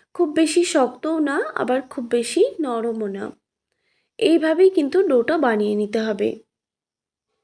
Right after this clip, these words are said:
ডোটা এইদিকে রেডি হয়ে গেছে। এবার এটাকে আমি রেস্টে রেখে দেব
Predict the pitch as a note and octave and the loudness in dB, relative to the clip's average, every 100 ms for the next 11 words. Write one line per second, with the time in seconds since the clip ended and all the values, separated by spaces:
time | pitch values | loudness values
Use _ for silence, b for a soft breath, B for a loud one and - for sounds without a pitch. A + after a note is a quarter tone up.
0 | _ _ _ _ _ _ _ _ _ _ | _ _ _ _ _ _ _ _ _ _
1 | - E4 E4+ G4 F#4+ F4+ F4 G4 D#4 C4+ | 0 2 4 4 6 6 6 4 4 4
2 | D4+ D#4+ E4 D#4 D#4 D#4 G#4+ B4+ E4 C#4+ | 4 4 4 4 0 2 2 4 4 2
3 | D4+ C#4+ C#4 C4+ D4 C#4 D#4 G#4+ C#4 B3+ | 2 2 0 -2 -2 2 4 6 6 2
4 | - D#4 D4 D4+ D4 C4+ B3+ | 2 0 0 -2 -2 0 2